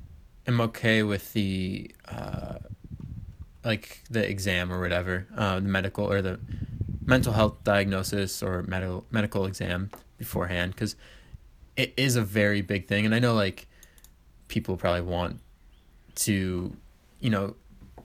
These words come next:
change or whatever, but, I mean, I think having a mental health diagnosis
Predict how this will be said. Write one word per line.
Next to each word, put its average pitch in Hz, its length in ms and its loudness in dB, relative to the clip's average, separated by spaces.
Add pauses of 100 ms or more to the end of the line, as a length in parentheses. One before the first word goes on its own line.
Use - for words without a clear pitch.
(120)
change 113 400 4
or 104 40 2
whatever, 101 380 2
but, - 240 0
I 98 100 0
mean, 101 140 2
I 101 60 2
think 104 220 0
having 98 300 2
a - 140 -4
mental 95 300 0
health 90 260 2
diagnosis 90 640 -2